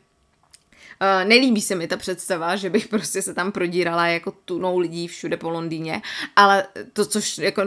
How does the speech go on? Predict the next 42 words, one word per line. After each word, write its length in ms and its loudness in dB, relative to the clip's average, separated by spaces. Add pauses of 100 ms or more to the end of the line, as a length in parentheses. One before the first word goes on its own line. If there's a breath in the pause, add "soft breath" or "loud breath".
(100)
i 80 2
normálně 380 4
se 120 0
člověk 360 -2
prodírá, 500 0
ale 180 2
takhle 260 -2
by 100 -2
to 80 -4
bylo 180 0
ještě 200 -4
prostě 240 -6
o 80 -6
to 120 -2
horší, 580 0 (580 loud breath)
ale 500 6
zároveň, 800 0
eh, 120 -2 (760)
no 80 -4
prostě 320 -6
ta 120 -2
vánoční 500 -2
výzdoba, 600 0
no, 420 -4
i 100 -2
jako 260 0
toho 260 2
Londýna 400 0
jako 180 -4
takovýho. 580 -2 (240 loud breath)
No 60 0
schválně 340 0
mi 100 0
zkuste 280 -4
dát 180 4
vědět, 400 -2
eh, 60 0 (360)
co 320 -2
si 220 -2
o 80 -4
tom, 420 -6 (160)
eh, 40 -6